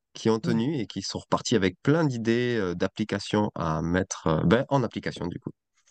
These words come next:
Speaker 2: Mhm,
Speaker 1: Et,
Speaker 2: mhm.
Speaker 1: euh, et puis, j'espère qu'on va te revoir bientôt, Leslie.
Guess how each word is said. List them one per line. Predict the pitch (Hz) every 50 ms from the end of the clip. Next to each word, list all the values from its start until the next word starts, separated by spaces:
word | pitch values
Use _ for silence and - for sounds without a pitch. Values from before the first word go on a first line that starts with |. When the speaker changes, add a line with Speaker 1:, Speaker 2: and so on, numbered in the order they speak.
| - - - - - -
Speaker 2:
Mhm, | 190 190 175 151 - 160 165 202 240 -
Speaker 1:
Et, | - - 101 101
Speaker 2:
mhm. | 98
Speaker 1:
euh, | 98 95 92 92 92 92 90 92 90 90 92 92 - - - - - _ _
et | - 92
puis, | 92 - 104
j'espère | 107 113 - - -
qu'on | - 127
va | 120
te | 113 -
revoir | 127 110 113
bientôt, | 123 131 135 196 196 196
Leslie. | 190 - - 208 220